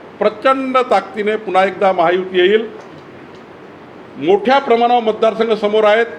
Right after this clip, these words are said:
आता ते जनतेला दाखवण्याकरता काही आकडे मांडतात आहे,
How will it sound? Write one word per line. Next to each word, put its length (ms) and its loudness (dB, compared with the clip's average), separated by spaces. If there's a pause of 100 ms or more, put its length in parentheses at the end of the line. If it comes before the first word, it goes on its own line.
(840)
आता 400 2 (140)
ते 160 2
जनतेला 600 0
दाखवण्याकरता 760 2
काही 200 0
आकडे 260 0
मांडतात 340 2
आहे, 200 4